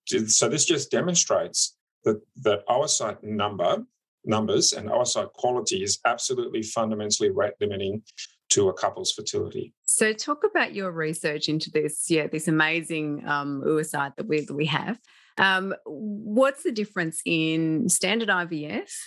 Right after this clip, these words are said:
Speaker 2: and your in vitro maturation technique that you are using for the maturation of the oocyte?
Speaker 1: Okay. So I V M, so in vitro maturation, which is abbreviated as I V M, is,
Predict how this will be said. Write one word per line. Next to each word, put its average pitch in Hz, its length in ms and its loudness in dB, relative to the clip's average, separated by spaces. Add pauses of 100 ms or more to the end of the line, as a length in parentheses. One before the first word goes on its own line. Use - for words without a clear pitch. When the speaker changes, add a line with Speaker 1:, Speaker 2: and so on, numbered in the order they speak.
(120)
Speaker 2:
and 170 380 0
your 175 460 2
in 175 260 0
vitro 151 580 -2
maturation 151 1080 -2
technique - 640 -2
that - 140 0
you 147 140 2
are 143 40 2
using 143 560 0
for 156 200 -2
the 147 80 0
maturation 147 760 -2
of 147 140 -4
the 143 160 0
oocyte? - 560 -4 (640)
Speaker 1:
Okay. - 260 0 (600)
So 165 180 6
I 185 100 4
V 180 180 2
M, 139 280 -2 (280)
so 127 240 4 (140)
in 131 120 2
vitro 135 280 2
maturation, 117 600 0
which 117 180 0
is 104 180 2
abbreviated 101 640 0
as 95 260 2
I 104 120 0
V 98 220 -4
M, 139 140 2
is, 143 380 2